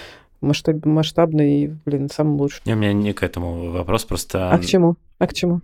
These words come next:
Speaker 2: по моей собственной набранной статистике за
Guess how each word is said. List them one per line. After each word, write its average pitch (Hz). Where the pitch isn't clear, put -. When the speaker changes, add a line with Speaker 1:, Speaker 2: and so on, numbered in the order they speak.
Speaker 2:
по 120
моей 117
собственной 90
набранной 92
статистике 85
за 85